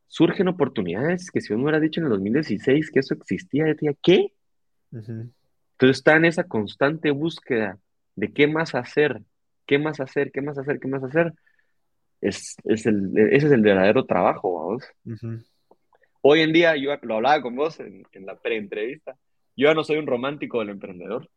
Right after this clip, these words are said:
Speaker 1: ¿vamos? Yo ya soy bien machete, ya le digo, "Muchachos, no se metan a esto".
Speaker 2: Ajá.
Speaker 1: Y al que,
Speaker 2: A la
Speaker 1: al
Speaker 2: mara
Speaker 1: que,
Speaker 2: que
Speaker 1: al
Speaker 2: dice,
Speaker 1: que
Speaker 2: "No, pues, yo quiero emprender".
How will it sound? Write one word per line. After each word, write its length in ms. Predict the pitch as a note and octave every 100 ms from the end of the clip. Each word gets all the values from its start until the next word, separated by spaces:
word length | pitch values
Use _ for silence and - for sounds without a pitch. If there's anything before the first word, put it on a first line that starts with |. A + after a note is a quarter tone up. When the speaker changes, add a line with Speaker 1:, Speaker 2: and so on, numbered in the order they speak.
| _ -
Speaker 1:
¿vamos? 320 | F#2+ G#2+ D3 _ _ _ _ _ _ _ -
Yo 120 | A2
ya 80 | A#2
soy 160 | A#2+ A2+
bien 160 | A#2
machete, 520 | A#2 - - B2 B2 G#2+
ya 100 | G#2
le 100 | G#2+
digo, 100 | F#2+
"Muchachos, 260 | - A#2
no 80 | A#2
se 80 | A2+
metan 260 | G#2 G2+ D#2+
a 20 |
esto". 200 | - _ _ _ _ _ - C#3+
Speaker 2:
Ajá. 280 | A2+ A2+ - G1+ - G#3 - - - - - - - - - F#3 - _ _ _ - _ _ _ -
Speaker 1:
Y 100 | B2
al 120 | A#2
que, 100 | C3
Speaker 2:
A 40 |
la 60 | C3
Speaker 1:
al 40 | D3
Speaker 2:
mara 100 | E3+
Speaker 1:
que, 40 |
Speaker 2:
que 40 | A2+
Speaker 1:
al 20 |
Speaker 2:
dice, 120 | E3+
Speaker 1:
que 60 | F3+
Speaker 2:
"No, 100 | A3+
pues, 120 | G3+ -
yo 80 | E3+
quiero 160 | G#3+
emprender". 600 | G#3+ D#3+ E3 G#3+ G#3 E3+